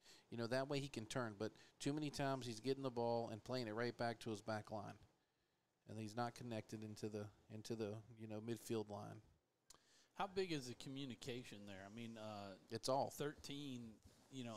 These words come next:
Speaker 2: had somebody coming behind him and like he didn't know it.
Speaker 1: Yeah.
Speaker 2: And they stole the ball. I mean, somebody should have been yelling at him, huh?
Speaker 1: Yes, I mean, it's all communication, especially, you know, when people come from behind you. Um,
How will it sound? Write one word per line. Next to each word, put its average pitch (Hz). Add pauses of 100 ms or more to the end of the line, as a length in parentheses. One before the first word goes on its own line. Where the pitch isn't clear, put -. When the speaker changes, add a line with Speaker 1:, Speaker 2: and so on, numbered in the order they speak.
Speaker 2:
had 123
somebody 135
coming 131
behind 123
him 113
and 104 (600)
like 117
he 117
didn't 110
know 123
it. 110 (640)
Speaker 1:
Yeah. 120
Speaker 2:
And 120
they 120
stole 143
the 117
ball. 92
I 104
mean, 110
somebody 139
should 123
have 107
been 113
yelling 120
at 107
him, 107
huh? 127 (200)
Speaker 1:
Yes, 117
I 120
mean, 120
it's 117
all 139
communication, 107
especially, 127
you 120
know, 120
when 113
people 117
come 123
from 113
behind 113
you. 117 (540)
Um, 104